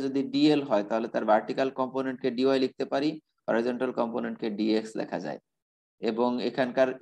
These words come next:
slope যেটা, এই যে tan theta equal to ডিওয়াই by dx, tan theta equal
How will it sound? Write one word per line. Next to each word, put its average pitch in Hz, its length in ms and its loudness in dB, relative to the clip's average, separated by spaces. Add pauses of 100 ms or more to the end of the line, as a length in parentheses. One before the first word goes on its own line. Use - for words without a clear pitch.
(100)
slope 147 260 2 (100)
যেটা, 113 220 -2
এই 104 80 -2
যে 104 140 -2
tan 127 180 4 (120)
theta 120 280 -2
equal 110 300 -2
to 113 60 -4 (140)
ডিওয়াই 117 300 2 (100)
by 107 100 2 (120)
dx, 104 360 2 (760)
tan 113 220 2
theta 117 240 -4
equal 117 200 -2